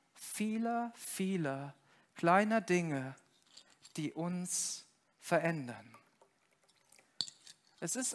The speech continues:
etwas, was du vielleicht jeden Tag machst und was überhaupt keinem auffällt, wo nichts Spektakuläres dabei ist. Ich habe ein bisschen Bibel gelesen. Ich habe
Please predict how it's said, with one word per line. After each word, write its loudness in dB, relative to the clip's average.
etwas, 2
was -2
du -6
vielleicht 4
jeden 0
Tag 4
machst -6
und -4
was 4
überhaupt 4
keinem 6
auffällt, 0
wo 6
nichts 4
Spektakuläres 6
dabei 2
ist. -12
Ich -10
habe 0
ein 4
bisschen 2
Bibel 2
gelesen. 0
Ich 2
habe 10